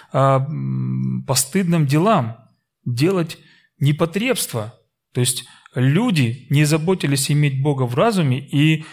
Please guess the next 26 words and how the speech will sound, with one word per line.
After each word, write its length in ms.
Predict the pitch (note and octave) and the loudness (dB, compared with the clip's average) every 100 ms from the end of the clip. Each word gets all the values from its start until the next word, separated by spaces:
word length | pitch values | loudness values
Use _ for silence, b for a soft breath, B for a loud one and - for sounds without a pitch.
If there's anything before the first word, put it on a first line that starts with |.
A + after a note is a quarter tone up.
| B - | B -4
заменили 680 | A#2+ C3 D3 D#3 G3 A3+ F#3+ | 0 2 4 4 4 4 2
естественное 800 | D3+ D3 - F#3+ F#3 F3 D3+ | 2 0 0 -2 -2 -2 0
употребление 800 | C#3+ D3 C#3+ C#3 C#3+ F3+ F#3 E3+ | 0 -2 -4 -2 0 2 4 2
противоестественным. 1080 | E3 D3 D3 D3+ D#3+ - G#3+ A3 - A#2+ G#2 | 0 -4 0 2 2 0 -2 -2 -2 -6 -6
То 120 | G#2+ A#2 | -6 -4
есть 220 | - B B B B - | -4 B B B B -6
бр-, 220 | C3 A#2 | -4 -2
процветал, 720 | A#2+ C3 C#3+ C3+ D3 C#3 C3 B B - | -2 -2 -2 2 2 2 0 B B -4
э, 680 | C#3 C3 C3 B2+ B2+ B2 B2 | 0 4 4 4 4 4 2
гомосексуализм, 1000 | B2+ C3+ C3+ C3+ - C#3 E3 A3 A3+ G#3+ B B - | 2 2 0 -2 -2 0 2 2 0 -2 B B -4
процветал, 760 | B2 C3+ C3 C3+ C3+ C3 C3+ | -2 -2 0 2 4 2 -2
процветало 680 | C#3+ C3 D3+ D3 C3 C3 C3 | -2 0 0 0 2 4 2
однополое 480 | C3 C3+ C#3 C3+ C3 | 2 0 2 2 2
отношение, 680 | C3 C3 F#3 A3 A3 G#3+ B B B _ | 2 0 0 2 2 0 B B B _
э, 40 | |
о 380 | D3+ D3+ D3+ D#3 | 0 4 4 2
том, 220 | D3 D#3+ | 2 0
о, 120 | D#3+ D#3 | 0 -2
о, 400 | - - - D#3+ | -4 -6 -2 0
о 160 | E3 | 0
той 200 | E3 E3+ | 0 2
местности, 420 | E3 E3+ D#3+ - | 2 2 0 -4
о 20 | D#3 | -6
которой 280 | D3+ D3+ | -2 -2
говорит, 360 | D3 C#3+ D3 | 0 0 0
э, 40 | C#3+ | -2